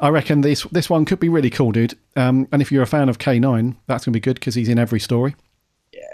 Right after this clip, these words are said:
Speaker 1: which is good. Uh, as long as they don't stick too heavily to the whole Time War thing, then it could be, uh,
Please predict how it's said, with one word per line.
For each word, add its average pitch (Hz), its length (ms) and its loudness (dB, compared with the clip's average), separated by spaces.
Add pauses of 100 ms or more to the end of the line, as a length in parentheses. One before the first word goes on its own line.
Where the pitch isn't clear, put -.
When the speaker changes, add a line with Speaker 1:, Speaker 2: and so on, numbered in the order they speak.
(100)
Speaker 1:
which 135 120 -10
is 123 80 -8
good. 127 240 -2 (440)
Uh, 127 140 2
as 135 120 0
long 185 180 0
as 165 60 -2
they 170 80 0
don't 151 260 0 (360)
stick - 500 -6 (320)
too 143 420 2
heavily 120 540 0
to 131 100 -6
the 120 100 -2
whole 110 160 0
Time 117 320 0
War 104 160 -4
thing, 107 280 -4
then 110 140 -4
it - 100 -8
could - 180 -8
be, 110 220 -6
uh, 110 140 -6